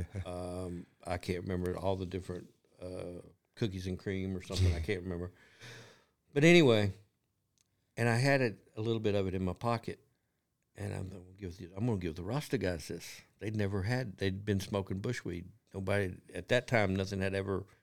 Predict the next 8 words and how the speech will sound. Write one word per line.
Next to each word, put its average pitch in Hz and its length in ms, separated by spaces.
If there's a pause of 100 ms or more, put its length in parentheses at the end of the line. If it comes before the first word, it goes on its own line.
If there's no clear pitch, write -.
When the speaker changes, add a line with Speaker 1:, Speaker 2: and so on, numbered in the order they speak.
(760)
Speaker 2:
been 95 160
grown 92 540 (360)
the 92 80
right 95 220
way. 87 140 (140)
Speaker 1:
<laughs> - 0 (1900)
Speaker 2:
Well, 107 340 (580)
we'd, 104 220